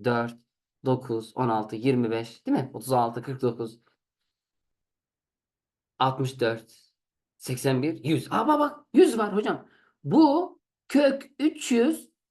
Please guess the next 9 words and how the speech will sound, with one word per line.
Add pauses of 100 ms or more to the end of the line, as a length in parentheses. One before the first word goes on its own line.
(140)
ben
tam
kare (120)
yüz
çarpı
üç
yazabilirim. (360)
Üç
yüzü.